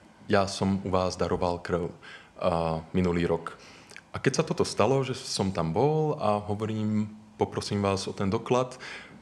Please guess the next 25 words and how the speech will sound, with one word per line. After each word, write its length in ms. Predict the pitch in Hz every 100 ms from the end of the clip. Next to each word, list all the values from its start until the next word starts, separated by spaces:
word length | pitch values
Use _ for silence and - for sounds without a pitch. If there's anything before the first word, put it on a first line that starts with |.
| - -
tak 400 | - 104 101 - - - - -
paní 160 | 120
sestrička 480 | 131 127 117 110 -
sa 160 | - 117
pozerá 400 | 101 104 95 87
do 80 |
systému 720 | - 98 - 107 110 113 117 -
a 80 |
hovorí: 400 | 98 101 107 107
"No, 400 | 110 123 180 240 277 285 285 - - - - -
chodili 240 | 123 143 202
ste 240 | 196 180
každý 320 | 156 160 180
rok 160 | 170 -
čtyřikrát 800 | - - 180 - 87 95 - - - - - - - -
a 160 | - 98
minulý 400 | 95 110 120 120
rok 160 | 117 -
ste 160 | -
boli 240 | 120 123 135
iba 240 | 120 123
raz, 400 | 87 101 - -
čo 160 | - -
sa 160 | 131
deje?" 400 | 90 85 95 139